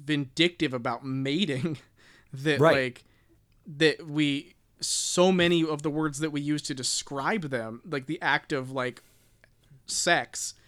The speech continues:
Speaker 2: Mm-hmm.
Speaker 1: are charged.
Speaker 2: Absolutely.
Speaker 1: Um, so,
Speaker 2: Because we
Speaker 1: like
Speaker 2: all have so many hang-ups.
Speaker 1: Right. Um, I mean,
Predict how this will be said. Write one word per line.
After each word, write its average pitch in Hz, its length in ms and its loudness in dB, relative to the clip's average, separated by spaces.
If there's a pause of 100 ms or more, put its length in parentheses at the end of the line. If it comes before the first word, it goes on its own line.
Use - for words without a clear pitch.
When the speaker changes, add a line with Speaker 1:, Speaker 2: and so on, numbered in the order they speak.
(200)
Speaker 2:
Mm-hmm. 101 280 -4 (540)
Speaker 1:
are 139 180 -2
charged. 123 760 -2 (580)
Speaker 2:
Absolutely. 107 520 0 (500)
Speaker 1:
Um, 123 400 -2 (1700)
so, - 260 0
Speaker 2:
Because 135 160 4
we 127 120 4
Speaker 1:
like 117 80 0
Speaker 2:
all 131 160 6
have 123 240 4
so 110 260 4
many 98 200 0
hang-ups. 92 640 -2 (560)
Speaker 1:
Right. 147 340 0 (880)
Um, 127 440 -2 (1080)
I 147 60 -2
mean, 151 240 0